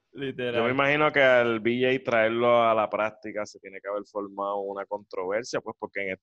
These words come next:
Speaker 2: al
Speaker 1: No son
Speaker 2: momento
Speaker 1: papas.
Speaker 2: no era planeado ni él ir a la práctica ni tampoco el regreso. Me imagino que empieza el media a buscar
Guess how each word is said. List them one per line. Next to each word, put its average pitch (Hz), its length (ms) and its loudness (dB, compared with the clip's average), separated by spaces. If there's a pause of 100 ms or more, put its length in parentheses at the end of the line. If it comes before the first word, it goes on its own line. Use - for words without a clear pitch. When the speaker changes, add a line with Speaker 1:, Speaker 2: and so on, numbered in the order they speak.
Speaker 2:
al 95 280 -4
Speaker 1:
No 95 120 -8
son - 0 -
Speaker 2:
momento 101 380 -8 (260)
Speaker 1:
papas. - 140 -12 (400)
Speaker 2:
no 113 340 0
era 117 500 4
planeado 110 800 -2
ni 107 160 -8
él 110 160 0
ir 120 120 0
a 120 60 4
la 117 160 2
práctica 135 420 -4
ni 131 140 -4
tampoco 104 480 -2
el 98 140 -4
regreso. 101 600 -4 (480)
Me 101 100 -10
imagino 101 280 -4
que 127 80 -2
empieza 120 560 -2
el 110 120 -4
media 113 920 -2 (640)
a 101 500 0
buscar 98 380 -4